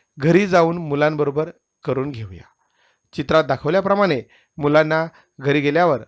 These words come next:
पतंगाचे चित्र काढून द्या. मुलांना त्यांचे आवडीचे अंक व अक्षर पतंगाच्या गोलात लिहावयास सांगा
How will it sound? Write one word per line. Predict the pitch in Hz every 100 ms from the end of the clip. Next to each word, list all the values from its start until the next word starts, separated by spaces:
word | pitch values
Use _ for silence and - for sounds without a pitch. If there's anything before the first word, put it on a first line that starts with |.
| _ _ -
पतंगाचे | 131 165 160 160 170
चित्र | - 147 139
काढून | 131 123 127
द्या. | 143 180 - _ - _
मुलांना | 120 131 170 208 147 139 _ _
त्यांचे | 147 139 -
आवडीचे | 147 143 156 - -
अंक | 175 196 180 113 _ _ _ _ -
व | 165 -
अक्षर | - - - 202
पतंगाच्या | 190 139 - 180 170 - 185
गोलात | 139 139 143 147 _ 123
लिहावयास | 135 131 135 131
सांगा | 135 101